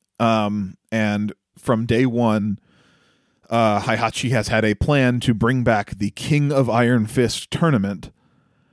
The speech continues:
which would, uh, essentially summon Ogre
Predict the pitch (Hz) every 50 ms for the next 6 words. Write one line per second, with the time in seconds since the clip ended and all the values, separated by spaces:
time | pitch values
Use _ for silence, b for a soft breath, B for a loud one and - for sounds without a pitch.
0 | _ _ _ - 107 107 123 135 127 110 - - - - - - _ _ _ _
1 | _ _ _ _ - - - 113 113 113 113 110 107 107 104 104 104 - - 107
2 | 107 104 98 95 87 - _ _ _ _ _ _ _ _ _ _ _ _ _ -
3 | 123 120 - - 135 131 - - 123 113 104 - - - - 143 131 131 123 113
4 | 110 104 101 95 - - 117 120 117 110 98 101 92 90 87 85 104